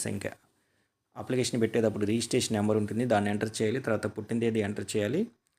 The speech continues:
ఎంటర్ చేసిన తర్వాత ఇక్కడ ఇంజనీరింగ్ రాసే వాళ్ళేమో ఫస్ట్ది, నెక్స్ట్ వ్యవసాయం, ఫార్మసీ రాసే వాళ్ళేమో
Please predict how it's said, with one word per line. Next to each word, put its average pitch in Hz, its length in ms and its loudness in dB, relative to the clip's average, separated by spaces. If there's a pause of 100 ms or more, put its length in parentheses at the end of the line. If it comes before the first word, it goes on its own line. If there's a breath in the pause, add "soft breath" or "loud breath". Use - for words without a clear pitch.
ఎంటర్ 123 240 -6
చేసిన 120 300 0
తర్వాత 104 280 2 (880)
ఇక్కడ 104 180 0 (240)
ఇంజనీరింగ్ 123 420 2
రాసే 113 280 2
వాళ్ళేమో 107 320 2
ఫస్ట్ది, 107 440 -2 (380)
నెక్స్ట్ 120 300 -4 (1400)
వ్యవసాయం, 123 480 2 (200)
ఫార్మసీ 120 340 0
రాసే 107 260 0
వాళ్ళేమో 107 220 0